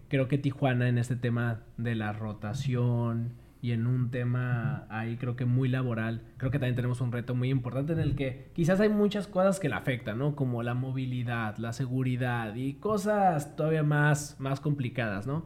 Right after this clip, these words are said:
Ahí, por ejemplo, ¿ustedes qué creen? ¿Cuál es el reto real que tenemos en tema de empleos en Tijuana?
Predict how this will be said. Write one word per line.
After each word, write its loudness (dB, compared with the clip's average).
Ahí, 2
por 0
ejemplo, 2
¿ustedes 2
qué 0
creen? 0
¿Cuál 8
es 4
el 6
reto 4
real 2
que 2
tenemos -2
en -2
tema 0
de -4
empleos -4
en -6
Tijuana? -6